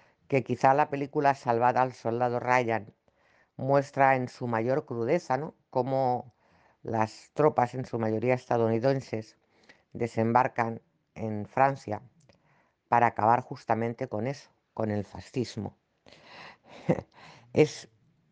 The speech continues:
mm, parece que me ha salido una sonrisa, pero es que es una sonrisa totalmente irónica, ¿no? Porque estamos hablando de que, pues, setenta años después,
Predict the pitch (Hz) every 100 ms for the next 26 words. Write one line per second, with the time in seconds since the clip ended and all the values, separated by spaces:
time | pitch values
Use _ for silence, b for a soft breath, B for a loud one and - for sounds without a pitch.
0 | _ _ _ _ _ _ _ _ - 143
1 | 143 127 113 131 127 170 160 160 156 156
2 | 147 147 139 135 127 127 151 - 120 117
3 | - 139 - 139 - 127 127 123 127 113
4 | 123 120 131 139 - 117 - 117 127 151
5 | 139 - 104 127 - _ b b b b
6 | b b b - 139 - 135 - - 123
7 | - 135 139 151 143 143 143 123 113 _
8 | _ _ _ _ _ _ _ - - 104
9 | 120 113 - 113 107 104 98 92 _ _
10 | _ _ _ _ _ _ _ _ _ _
11 | - - 110 104 - - - _ _ -
12 | - 110 127 135 127 127 120 104 104 117
13 | 110 -